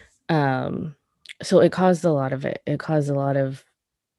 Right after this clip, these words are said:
literally no sleeping for me, at least. I know everybody deals with everything different. Um, but for this election day, it's probably gonna be the same for a lot of people. Um, we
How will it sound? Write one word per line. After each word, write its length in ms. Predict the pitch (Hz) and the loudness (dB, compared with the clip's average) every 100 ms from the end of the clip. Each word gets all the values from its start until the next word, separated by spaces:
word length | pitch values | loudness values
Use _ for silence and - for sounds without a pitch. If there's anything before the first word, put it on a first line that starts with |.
| _ _ - | _ _ -6
literally 480 | 147 165 180 170 | -2 2 2 2
no 200 | 147 143 | 0 0
sleeping 540 | 135 - 143 135 143 139 | -2 -4 -4 -2 -4 -2
for 140 | - | 2
me, 240 | 143 139 135 | 2 4 2
at 200 | 139 - | 0 -2
least. 300 | 143 147 160 | -2 0 2
I 60 | |
know 120 | 160 | 4
everybody 420 | 156 143 143 143 139 | 4 2 2 2 2
deals 320 | 143 139 135 | 2 2 0
with 120 | 139 | -2
everything 500 | 143 139 135 135 131 | -2 -2 -4 -4 -4
different. 460 | 139 131 160 165 - | -6 -4 -2 -2 -2
Um, 460 | 156 139 131 135 147 _ _ _ - _ _ _ | -2 0 -2 -6 -12 _ _ _ -20 _ _ _
but 120 | 156 | 0
for 160 | 175 | 2
this 220 | 160 170 - | 6 4 6
election 500 | 170 151 - 143 139 | 4 2 0 2 4
day, 420 | 139 135 135 139 _ _ _ _ _ _ _ _ _ _ _ - | 6 4 2 -4 _ _ _ _ _ _ _ _ _ _ _ -16
it's 100 | - | -2
probably 180 | 170 170 | 2 4
gonna 180 | 165 | 4
be 120 | 156 151 | 4 2
the 100 | 143 | 2
same 320 | - 143 143 | -2 -2 -2
for 140 | 147 | -2
a 60 | 147 | -2
lot 180 | 139 135 | 0 -2
of 80 | |
people. 440 | 135 135 139 135 139 | -4 -4 0 0 0
Um, 460 | 139 127 123 123 131 _ - | -2 -2 -4 -8 -12 _ -12
we 120 | 139 | -12